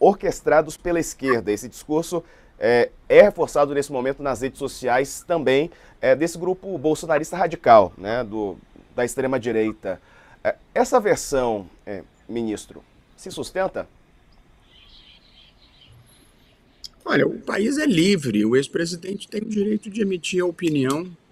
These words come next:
Speaker 2: que ele quiser. É, e, portanto, é, se ele acha que são militantes de esquerda que estão presos, é um direito que ele tem.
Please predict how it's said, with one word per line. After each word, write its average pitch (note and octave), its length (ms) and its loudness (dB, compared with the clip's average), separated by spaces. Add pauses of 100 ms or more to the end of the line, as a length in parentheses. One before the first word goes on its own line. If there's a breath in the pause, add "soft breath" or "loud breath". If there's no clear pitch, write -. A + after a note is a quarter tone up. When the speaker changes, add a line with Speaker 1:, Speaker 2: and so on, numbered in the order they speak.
(600)
Speaker 2:
que - 100 -4
ele E3+ 140 -2
quiser. D3 480 0 (640 loud breath)
É, F2+ 600 -12 (760)
e, - 40 -14
portanto, C#3+ 920 0 (580 soft breath)
é, F#2 460 -8
se - 180 -2
ele A2+ 140 4
acha A#2 320 2
que A2 160 -8
são G#2+ 280 -2
militantes G#2+ 960 0
de G#2 140 -10
esquerda G#2 440 -6
que - 120 -10
estão B2 300 -6
presos, B2 720 0
é G#2+ 80 -8
um A#2 80 -6
direito B2+ 340 -8
que D3+ 60 -2
ele C4+ 120 -4
tem. C3 240 -12